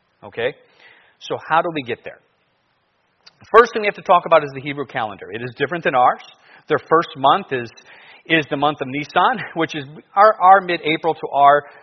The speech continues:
uh, or excuse me, not our mid, our mid-March to mid-April. They have three hundred fifty-four days, not three hundred sixty-five days. It doesn't line up perfectly. Um, and so, but we can still piece things together. We still do that today with many things, not just establishing what I'm getting ready to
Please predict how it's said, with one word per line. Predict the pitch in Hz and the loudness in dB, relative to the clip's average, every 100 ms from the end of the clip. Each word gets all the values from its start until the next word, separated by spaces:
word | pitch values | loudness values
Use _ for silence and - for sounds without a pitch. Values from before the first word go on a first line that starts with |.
| _ - | _ -12
uh, | - | -4
or | 143 131 | -2 -2
excuse | 120 - 147 113 | -6 -14 -12 -12
me, | 95 | -8
not | 110 135 | -2 -2
our | 113 | -4
mid, | 98 - | -12 -6
our | 117 | -4
mid-March | 120 127 147 170 - | -4 -2 0 0 -4
to | 139 | -14
mid-April. | 117 - 165 180 180 175 - - - _ 139 | -14 -6 -4 -4 -2 -2 -4 -16 -20 _ -2
They | 143 | 0
have | 123 | 0
three | - 147 | -2 -6
hundred | 135 117 | -6 -10
fifty-four | 131 123 - 185 | -14 -12 -4 -4
days, | 180 165 | -2 -4
not | 147 127 | -6 -8
three | 135 | -10
hundred | 120 127 - | -12 -12 -16
sixty-five | 123 139 - 196 202 175 | -16 -6 0 2 2 0
days. | 185 180 - - | -4 -4 -8 -14
It | 135 | 2
doesn't | 175 185 202 160 | 2 2 -6 0
line | 165 170 190 | 0 0 -4
up | - | -4
perfectly. | 170 156 160 226 - _ _ _ _ _ - | -4 -4 -6 -8 -10 _ _ _ _ _ 0
Um, | 120 123 123 - - - _ - | 2 4 0 -8 -20 -20 _ -2
and | 143 135 - | 0 0 0
so, | 165 | 2
but | 151 | 2
we | 190 | 0
can | 214 190 | -4 -8
still | - 214 214 214 - | -2 2 2 2 -6
piece | 190 - | -12 -6
things | 180 180 - | -6 -6 -8
together. | 143 143 156 | 0 0 0
We | 143 | -4
still | - 151 | -2 -2
do | 147 | -2
that | 147 151 | -2 -4
today | 143 135 | -2 -4
with | 143 131 | -4 -6
many | 139 165 147 | -6 -6 -6
things, | 120 127 113 | -10 -12 -4
not | 127 139 135 127 | -2 -2 -6 0
just | 131 127 - - - | 0 0 -6 -20 -20
establishing | 107 - 123 127 - 120 | -12 -2 -2 -2 -6 -6
what | 120 | -6
I'm | 117 | -6
getting | 131 117 | -8 -4
ready | 117 120 | -6 -6
to | - | -12